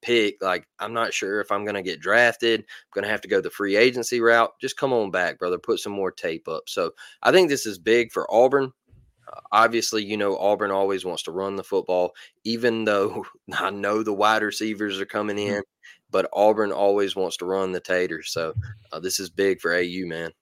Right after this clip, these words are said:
Speaker 2: Yeah, for sure. And, uh, we'll see how all that pans out, see who the new running back coach is gonna be. Now, a big part of that,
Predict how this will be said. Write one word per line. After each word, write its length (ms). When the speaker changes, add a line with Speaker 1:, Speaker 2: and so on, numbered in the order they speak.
Speaker 2:
Yeah, 220
for 120
sure. 340
And, 260
uh, 140
we'll 120
see 160
how 160
all 120
that 160
pans 300
out, 300
see 180
who 100
the 100
new 120
running 240
back 200
coach 240
is 100
gonna 220
be. 440
Now, 260
a 60
big 240
part 280
of 120
that, 320